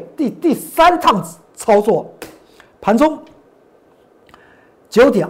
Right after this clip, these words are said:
三十二分买进，买进之后呢，它就上涨，上涨到了十点三七分就涨成这样子，到收盘它就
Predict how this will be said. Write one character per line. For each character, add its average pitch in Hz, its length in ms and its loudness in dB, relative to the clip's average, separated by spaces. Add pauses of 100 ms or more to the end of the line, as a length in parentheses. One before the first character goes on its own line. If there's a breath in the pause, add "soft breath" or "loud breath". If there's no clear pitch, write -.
(100)
三 233 220 -2
十 226 60 -2
二 196 80 0
分 185 160 -6
买 190 240 -10
进， 165 180 -12
买 180 160 -2
进 262 140 -2
之 285 140 -2
后 285 100 2
呢， 247 160 -2 (160)
它 233 100 -6
就 220 220 -4 (120)
上 202 220 -4
涨， - 160 -16 (540 soft breath)
上 339 300 2
涨 - 360 -4
到 247 140 2
了 196 60 -2
十 240 200 -6
点 214 320 -4
三 226 240 -2
七 220 140 -4
分 226 160 -4
就 226 100 0
涨 147 200 -12
成 160 100 -8
这 160 100 -6
样 135 120 -8
子， - 100 -20 (560 loud breath)
到 220 140 0
收 247 180 2
盘 175 180 -2
它 185 100 -6
就 180 120 -8